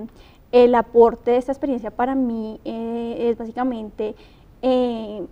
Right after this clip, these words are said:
el tema de multicultural, ese acercamiento es maravilloso. El tema de la, de desarrollar habilidades comunicativas, que en nuestra carrera es súper importante y que muchos las tenemos, eh, limitadas, pero el te-, tener la capacidad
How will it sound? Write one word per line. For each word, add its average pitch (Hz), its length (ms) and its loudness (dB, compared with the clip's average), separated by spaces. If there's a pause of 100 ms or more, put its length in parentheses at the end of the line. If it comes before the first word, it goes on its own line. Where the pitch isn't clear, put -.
(120)
el 240 160 0
tema 226 440 -6
de 240 100 -8
multicultural, 247 960 0 (280)
ese 220 400 -2
acercamiento 240 840 -2
es 226 300 -2
maravilloso. 233 840 -2 (400)
El 262 80 -2
tema 233 200 6
de 226 60 0
la, 233 160 2
de 254 180 0
desarrollar 240 520 2
habilidades 226 420 0
comunicativas, 247 1080 2 (320)
que 233 380 4
en 233 120 -2
nuestra 220 380 -4
carrera 214 360 -6
es - 80 -8
súper 254 300 2
importante 226 400 -6
y 208 60 -8
que 240 160 -4
muchos 220 320 -8
las 233 120 -8
tenemos, 233 400 -10 (240)
eh, 247 160 0
limitadas, 226 580 -2
pero 240 200 2
el 214 120 -6
te-, - 120 -10 (260)
tener 226 200 -4
la 196 60 -8
capacidad 233 600 -2